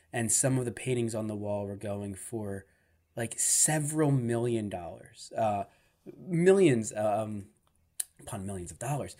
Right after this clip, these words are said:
And so I'm like, "Who, who's, who's the artist that has several of these paintings going for this much money, and what do they look like?" So I Googled them, and some of them are just, you know, lines, and I'm gonna pull up the artist so we can actually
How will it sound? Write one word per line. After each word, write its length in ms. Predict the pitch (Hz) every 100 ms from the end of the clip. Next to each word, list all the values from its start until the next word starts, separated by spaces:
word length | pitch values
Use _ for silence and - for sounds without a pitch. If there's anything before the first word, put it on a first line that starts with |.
| - - -
And 140 | 151
so 180 | 143 160
I'm 80 | 160
like, 160 | 156 -
"Who, 360 | 233 262 226 - _ 151 180
who's, 340 | 247 262 - _ -
who's 200 | 185 214
the 120 | 247
artist 500 | 214 196 - - -
that 360 | 151 143 131
has 400 | 143 156 175 165 -
several 640 | - - 160 170 165 156
of 100 | 139
these 160 | 127
paintings 380 | - 156 147 117
going 260 | 127 131 123
for 160 | 131
this 240 | 123 135 -
much 240 | 120 -
money, 340 | 190 240 156 151 - - -
and 160 | 131
what 80 | 120
do 60 | 107
they 100 | 113
look 180 | 98 -
like?" 220 | - _ - -
So 160 | - 165
I 60 | 170
Googled 280 | 214 196
them, 180 | 180 160 147
and 160 | 147
some 240 | 143 160 156
of 80 |
them 140 | 147 139
are 60 |
just, 220 | 123 123 - - 139
you 120 | 147
know, 120 | 113
lines, 380 | 110 120 117 120
and 80 | 131
I'm 60 | 135
gonna 120 | 127
pull 220 | - 117
up 120 | 101 -
the 80 |
artist 320 | 82 85 78 -
so 100 | 92
we 80 |
can 140 | 90 98
actually 400 | 90 - 90